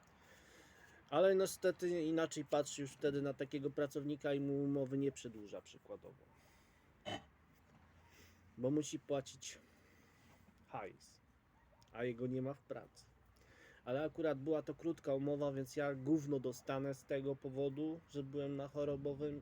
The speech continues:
i gówno będę miał z tego. Cały czas jeszcze mam katar z tego powodu,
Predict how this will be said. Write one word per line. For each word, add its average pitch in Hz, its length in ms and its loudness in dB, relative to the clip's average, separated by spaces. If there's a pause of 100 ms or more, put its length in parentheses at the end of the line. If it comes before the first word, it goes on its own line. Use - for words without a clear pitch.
(140)
i 131 80 -8
gówno 139 320 0
będę 131 280 0
miał 127 180 0
z - 120 -12
tego. - 320 -6 (3750)
Cały 156 220 4
czas 160 300 0
jeszcze 117 280 -6
mam 107 200 -10
katar 135 440 -2
z - 120 -14
tego 135 200 -6
powodu, 139 540 -4